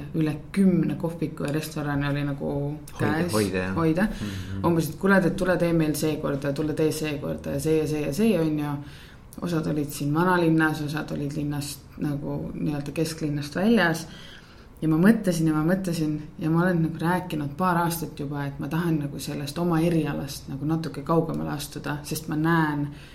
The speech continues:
Speaker 1: et see teeninduse parandamine ja kohtade avamine ja uute kohtade avamine ja, ja et need asjad või siis isegi turundus ja müügi mingi strateegia parandamine, et see ei muuda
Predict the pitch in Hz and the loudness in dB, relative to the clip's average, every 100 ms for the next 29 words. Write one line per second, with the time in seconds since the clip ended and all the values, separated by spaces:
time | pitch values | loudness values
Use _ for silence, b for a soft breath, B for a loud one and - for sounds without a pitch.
0 | B 151 - 135 170 175 160 147 156 143 | B -8 -6 0 2 4 4 2 -4 -4
1 | 165 170 156 147 143 151 143 143 147 170 | 0 2 2 0 -4 -4 -4 -4 -4 -4
2 | 165 - 156 147 160 165 147 147 147 147 | -6 -6 -6 -2 0 0 0 -4 -4 -4
3 | 147 151 B B B B B - 147 156 | -6 -8 B B B B B -8 -2 2
4 | 180 190 165 156 147 151 147 147 139 139 | 2 2 -2 -2 -6 -8 -4 -2 -2 -2
5 | 139 139 139 139 147 - 156 147 - 156 | -2 -2 -4 -6 -8 -6 -6 -6 -6 -4
6 | 165 165 165 190 - 151 139 - 165 160 | 0 2 2 0 -2 -4 -4 -6 -8 -2
7 | 180 190 175 175 180 175 - 190 165 - | 0 2 2 0 -2 -4 -2 0 0 0
8 | 139 143 156 190 190 - 156 151 - 143 | -4 -2 2 2 2 -2 -4 -6 -6 -6
9 | 156 175 147 165 165 147 147 156 160 - | 0 0 0 0 0 0 -2 -6 -6 -6
10 | - 151 175 196 190 | -4 0 2 2 2